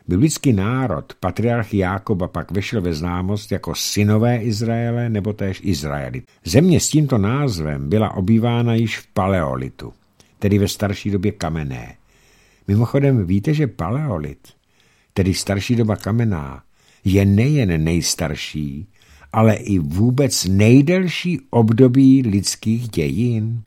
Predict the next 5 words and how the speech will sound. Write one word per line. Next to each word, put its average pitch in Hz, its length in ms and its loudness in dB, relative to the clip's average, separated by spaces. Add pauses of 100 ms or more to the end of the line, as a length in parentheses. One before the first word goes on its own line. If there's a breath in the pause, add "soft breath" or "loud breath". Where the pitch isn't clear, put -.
(160)
Starší 120 460 0
doba 151 240 2
kamenná, 92 840 -4 (120)
tedy 92 200 0
paleolit, 85 800 -4